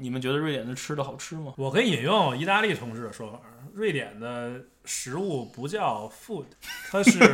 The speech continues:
Speaker 1: <laughs>
Speaker 2: something, uh, to eat，就是能吃的东西。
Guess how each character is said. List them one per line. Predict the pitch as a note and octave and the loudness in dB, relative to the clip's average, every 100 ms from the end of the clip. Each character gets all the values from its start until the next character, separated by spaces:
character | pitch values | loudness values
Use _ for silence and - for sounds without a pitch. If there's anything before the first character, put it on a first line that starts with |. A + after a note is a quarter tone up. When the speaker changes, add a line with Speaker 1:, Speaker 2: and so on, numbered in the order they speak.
| G3+ C3+ C#3 | 6 2 -2
Speaker 1:
<laughs> | - F#3 - - | -12 -16 -18 -14
Speaker 2:
something, | D3 G3+ G3+ F#3+ E3+ D3+ D3+ | -6 -4 -2 -4 -6 -4 -2
uh, | C#3+ C#3+ C#3 | -2 -2 -4
to | D3+ | -8
eat， | F#3 F#3 - - - | -10 -12 -16 -20 -12
就 | - F#3+ | 0 2
是 | E3+ D3 | 4 2
能 | D3 | 4
吃 | G3 - A4+ A4 | 4 6 8 10
的 | G#4+ | 10
东 | C#3 | 8
西。 | - A#3 - - G#4 - | 2 -2 -4 -2 0 -2